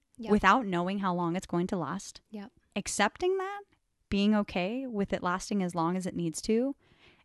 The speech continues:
Speaker 2: and just literally pressing in
Speaker 1: Yep.
Speaker 2: to not only your pain, but to Christ. And
Speaker 1: Yes.
Speaker 2: saying, "Jesus, you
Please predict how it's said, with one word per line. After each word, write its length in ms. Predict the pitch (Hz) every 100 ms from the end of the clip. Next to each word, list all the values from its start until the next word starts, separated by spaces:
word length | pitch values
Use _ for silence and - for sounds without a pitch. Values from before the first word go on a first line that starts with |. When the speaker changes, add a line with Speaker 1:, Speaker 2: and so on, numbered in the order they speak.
| _ -
Speaker 2:
and 140 | 202
just 300 | 196 220 - - _ -
literally 360 | 220 320 254 180
pressing 480 | - 185 - 160
in 400 | 160 156 165 165 - -
Speaker 1:
Yep. 200 | 208 - _
Speaker 2:
to 160 | - 196
not 180 | 214 214
only 280 | 226 294
your 100 | 220
pain, 460 | 185 196 180 160 165 _ _ _ -
but 100 | 175
to 60 | -
Christ. 720 | - 196 226 - - - - _ _ -
And 100 | 208
Speaker 1:
Yes. 100 | 214
Speaker 2:
saying, 600 | - 233 220 214 208 202 190 _ _ _ _
"Jesus, 720 | - 220 214 185 175 - - - _ _ _ _ _ _ _
you 640 | 185 202 269 214 170 165